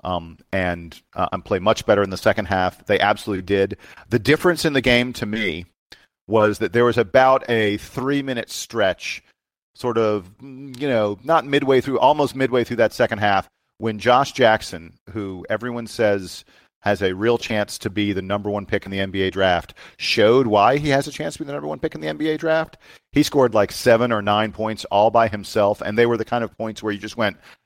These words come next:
"Yeah, that's an N B A move. That's, you know, he's, he's more athletic.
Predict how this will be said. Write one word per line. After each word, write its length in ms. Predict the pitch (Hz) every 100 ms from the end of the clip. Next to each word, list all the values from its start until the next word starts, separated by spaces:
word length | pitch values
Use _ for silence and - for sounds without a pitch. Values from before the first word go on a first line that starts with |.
| -
"Yeah, 160 | 113
that's 200 | 104 117
an 60 | 117
N 120 | 110
B 160 | 101 101
A 80 | 95
move. 140 | 95
That's, 280 | 113 - -
you 80 | 107
know, 140 | 95
he's, 500 | 90 127 117 104 - _ _ _ _
he's 440 | - 131 117 101 -
more 320 | 92 110 131
athletic. 640 | 127 123 117 113 110 104